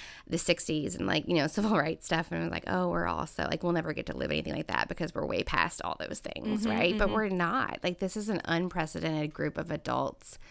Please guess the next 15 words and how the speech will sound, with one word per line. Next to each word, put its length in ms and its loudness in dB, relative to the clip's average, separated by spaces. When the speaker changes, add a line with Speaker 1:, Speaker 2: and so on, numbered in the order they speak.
Speaker 1:
with 160 0
Down 240 2
syndrome 440 0
who 80 0
haven't 300 2
been 140 2
part 180 2
of 60 0
our 60 0
community 380 2
before. 460 -2
They 140 4
Speaker 2:
Mm-hmm. 100 4
Speaker 1:
weren't, 300 2
they, 240 0